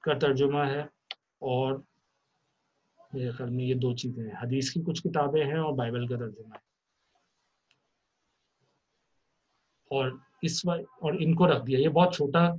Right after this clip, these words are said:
corpus है क्योंकि newspaper corpus इसके मुकाबले में बड़ा होता है, लेकिन उन सारी चीज़ों पे copyright होता है जिसे आसानी से share नहीं कर सकते। ये एक ऐसी चीज़ है जिस पे copyright नहीं है,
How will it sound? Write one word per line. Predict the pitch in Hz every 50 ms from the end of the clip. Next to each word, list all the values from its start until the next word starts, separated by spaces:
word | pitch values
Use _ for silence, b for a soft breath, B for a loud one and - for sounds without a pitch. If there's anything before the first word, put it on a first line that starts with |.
| - - _ _
corpus | 151 143 123 120 - 156 143 - 165
है | 165 165
क्योंकि | 165 156 151 151
newspaper | 135 135 131 131 131 - - _ _ _ _ - 143 135 135 147 151
corpus | 143 - 147 127 117 - - 143 143 143 - - _ _ _ _ _ - - - - - -
इसके | 131 - - 151
मुकाबले | 147 139 135 135 131 123 135 135
में | 143 143 143
बड़ा | 127 123 120 123
होता | 131 135 131 135 135 135 139 135 131
है, | 127 135 143
लेकिन | 143 135 127 123 120 - 139 147 -
उन | 151 143 143
सारी | 127 - 143 123 123 135
चीज़ों | 131 131 123 127 127
पे | 151 143
copyright | - 123 117 - 131 127 123 123 135 131
होता | 123 120 - 135
है | 135
जिसे | 135 127 123 127 123
आसानी | 123 123 - 123 110 113 123
से | 120 131 135
share | - - - - - 123
नहीं | 123 123
कर | - -
सकते। | - - 880 880 855 - - 453 - _ b b b b b b b b b _ - 151
ये | 165 165
एक | 165
ऐसी | 165 151 - 156
चीज़ | 156 - 165 151 139
है | 160 156
जिस | 147 131
पे | - -
copyright | 147 135 135 123 127 135 139 135 135 135
नहीं | - 127 - - 151 160
है, | 135 127 131